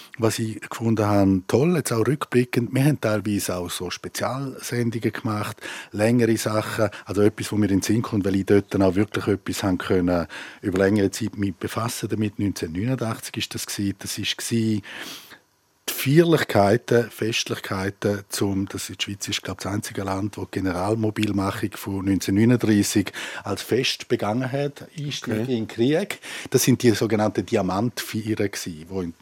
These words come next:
Speaker 1: in
Speaker 2: Ja.
Speaker 1: gan-, in der ganzen Schweiz stattgefunden hat. Sehr, äh, äh, kritisch auch beäugt und auch begleitet worden, auch von Journalistinnen und Journalisten.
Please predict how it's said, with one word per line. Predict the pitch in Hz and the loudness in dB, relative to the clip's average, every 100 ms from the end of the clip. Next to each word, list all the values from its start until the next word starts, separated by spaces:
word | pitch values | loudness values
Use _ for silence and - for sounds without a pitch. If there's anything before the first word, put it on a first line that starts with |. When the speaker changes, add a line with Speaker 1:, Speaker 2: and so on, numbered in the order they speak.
| - | -12
Speaker 1:
in | 95 | -8
Speaker 2:
Ja. | 85 | -4
Speaker 1:
gan-, | 101 110 | -2 -2
in | 101 | -4
der | 95 92 85 | -6 -6 -6
ganzen | 98 110 - | -6 -4 -2
Schweiz | 123 123 | -2 -2
stattgefunden | - 123 - 123 117 110 | -2 -2 -2 0 4 4
hat. | 107 - - - - - | 2 -2 -12 -12 -14 -8
Sehr, | - 123 127 | 6 8 8
äh, | 117 107 104 104 98 92 | 8 6 6 4 2 2
äh, | |
kritisch | - 120 127 123 120 104 | 0 6 6 6 0 0
auch | 113 107 101 | 4 4 2
beäugt | 104 101 110 117 - 107 | 2 4 6 4 0 0
und | 98 | 0
auch | 98 95 95 92 | 2 0 0 -2
begleitet | - 98 - - 104 113 113 - | -4 -4 -4 -2 -2 0 0 4
worden, | 101 95 107 | 4 4 0
auch | - 95 95 | -4 -4 -4
von | - 98 | -4 -6
Journalistinnen | - 92 92 101 - 92 95 | -4 -4 -2 -4 -2 0 0
und | 90 | 0
Journalisten. | 92 92 113 - - | -2 0 0 0 0